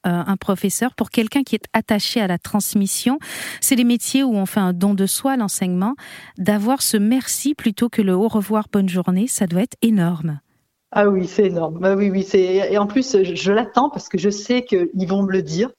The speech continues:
Speaker 2: Et je me dis, au moins, ils ont compris que ça va leur faire du bien. Alors, les cours de français font du bien, les cours de maths, et cetera. Mais ils se rendent compte que peut-être que c'est effectif. Enfin, la-, l'avantage aussi peut-être du yoga sur un adolescent, c'est comme il lâche prise, comme vous le disiez,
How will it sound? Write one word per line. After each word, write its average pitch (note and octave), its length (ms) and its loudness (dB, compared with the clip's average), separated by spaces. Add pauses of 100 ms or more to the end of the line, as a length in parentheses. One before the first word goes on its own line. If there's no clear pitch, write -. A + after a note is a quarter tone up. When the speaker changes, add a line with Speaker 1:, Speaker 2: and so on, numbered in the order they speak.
(400)
Speaker 2:
Et G3 80 2
je G3 80 -2
me A3+ 140 2
dis, A3 120 0
au B3+ 60 2
moins, A#3+ 220 2
ils A3+ 120 0
ont G3 60 -2
compris A#3+ 460 -2
que - 40 -16
ça - 80 -6
va E3+ 60 0
leur E3 160 -2
faire A#3+ 160 0
du G3 140 -2
bien. E3 260 -2 (380)
Alors, F3 280 2
les A3 220 2
cours A#3 140 0
de - 60 -10
français A3 380 2
font G3 220 -2
du F3 160 -2
bien, A#3+ 300 4
les G3 100 0
cours G3 200 0
de F#3+ 80 2
maths, G#3+ 220 0
et G3 60 0
cetera. A3 540 0 (340)
Mais A#3 180 2
ils A#3 80 -2
se - 120 -6
rendent B3+ 200 2
compte D4+ 300 0
que G#3 320 4 (380)
peut-être D4+ 200 2
que - 60 -4
c'est C#4+ 140 2
effectif. C4+ 480 -2
Enfin, G3+ 220 0
la-, C4+ 200 4
l'avantage D#4 400 0
aussi E4 220 0
peut-être C#4 280 -2
du G3 100 -2
yoga C4+ 260 0
sur C4 160 -4
un G3+ 80 0
adolescent, A#3 600 -2 (300)
c'est - 160 -2
comme D#4+ 180 2
il E4 120 2
lâche G#3 320 0
prise, G#3 340 -2
comme F#3+ 180 0
vous F3 140 -4
le E3+ 60 -6
disiez, D#3 480 -4